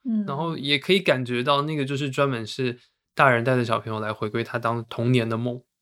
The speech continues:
Speaker 1: 嗯，但是，
Speaker 2: 的那种感觉。
Speaker 1: 对，这个片子可能不太适合年-，年纪过小的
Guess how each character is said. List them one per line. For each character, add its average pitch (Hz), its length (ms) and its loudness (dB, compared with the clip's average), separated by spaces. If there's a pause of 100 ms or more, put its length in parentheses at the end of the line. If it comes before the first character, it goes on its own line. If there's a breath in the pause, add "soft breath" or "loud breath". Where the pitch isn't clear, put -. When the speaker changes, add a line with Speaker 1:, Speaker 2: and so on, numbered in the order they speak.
(160)
Speaker 1:
嗯， 214 260 6
但 320 140 4
是， 311 60 -2
Speaker 2:
的 285 60 2
那 220 240 0
种 - 0 -
感 208 160 -8
觉。 - 300 -6
Speaker 1:
对， 208 380 -2
这 320 120 -2
个 233 140 2
片 247 220 2
子 247 120 4
可 240 140 -2
能 196 260 0
不 208 140 -10
太 233 220 0
适 226 220 -2
合 190 200 -2
年-， 196 360 2
年 190 140 0
纪 233 160 0
过 233 280 0
小 202 320 -6
的 170 400 -8